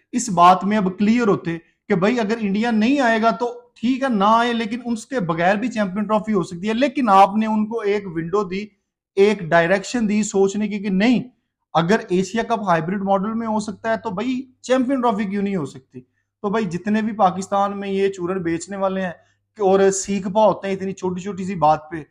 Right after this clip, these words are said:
वो अब ग्राउंड रियलिटी को सोचें, समझें और अपना घर साफ करें। यहाँ का जो बोर्ड है आपके साथ जो है वो बिट्रे कर रहा है, आपको धोखा दे रहा है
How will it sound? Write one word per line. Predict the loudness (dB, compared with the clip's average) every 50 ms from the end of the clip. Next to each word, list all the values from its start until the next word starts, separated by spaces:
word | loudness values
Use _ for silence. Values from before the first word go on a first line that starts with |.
| _ _ _ _ -2
वो | 2 4 6 6 4 2 -2 -6 -4 -4
अब | -4 -4 -4 -20 _ _ -10
ग्राउंड | -6 -2 0 0 2 2 0 -2
रियलिटी | -2 -2 0 0 -2 -2 -4 -6
को | -6 -4 -6
सोचें, | -6 -6 -10 -12 -10 -8 -8 -10 -10 _ _ _ _ _ _ _ _ -14
समझें | -8 -2 0 2 2 2 2 0 0 -2 -4 -10 _ _ _ _ -2
और | -2 -2 -2 0 0 0
अपना | 0 0 -2 -2 -2 0
घर | 0 -2 -2 -4
साफ | -4 -4 -4 -4 -4 -6 _ -12
करें। | -12 -12 -12 -12 -14 -12
यहाँ | -8 -4 -4 -2 -2 -2 -2
का | -2 -2
जो | -2 -2 -2
बोर्ड | -2 -2 0 0 2 2
है | 0 0 2 2
आपके | 2 0 0 -2 -8 -8
साथ | -6 -2 -2 0 0 -2 -4 -8
जो | -6 -4
है | -4 -4 -4 -6 -12 _ _ _ _ -10
वो | -4 2 4 6 8 10 10 10 8 6 4 0
बिट्रे | -2 -4 -4 -4 -8 -8 -2 0 0 0 0
कर | 0 -2 -2
रहा | -2 0 0 0
है, | 2
आपको | 2 4 4 4 4 2 -6 -6 -6
धोखा | -4 -2 -2 -2 0 2 0 0 2
दे | 2 0 0
रहा | 0 -2 -6
है | -10 _